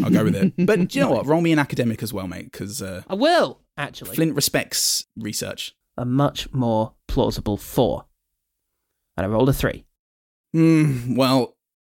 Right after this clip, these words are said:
Speaker 1: I suppose from a neutralist perspective, I can see, guess, the academic benefits of, of dressing up as one of us. But, I mean, we can't even, you, you can't just go slithering around through the holes if you're not a, sa-, a snatchel.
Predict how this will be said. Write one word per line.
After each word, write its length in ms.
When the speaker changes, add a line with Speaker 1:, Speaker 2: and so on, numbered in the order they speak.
Speaker 1:
I 40
suppose 560
from 140
a 40
neutralist 580
perspective, 460
I 100
can 200
see, 480
guess, 400
the 280
academic 680
benefits 600
of, 220
of 200
dressing 340
up 140
as 120
one 160
of 100
us. 320
But, 100
I 60
mean, 160
we 80
can't 220
even, 280
you, 400
you 320
can't 220
just 100
go 140
slithering 400
around 260
through 240
the 80
holes 320
if 100
you're 60
not 140
a, 40
sa-, 140
a 80
snatchel. 480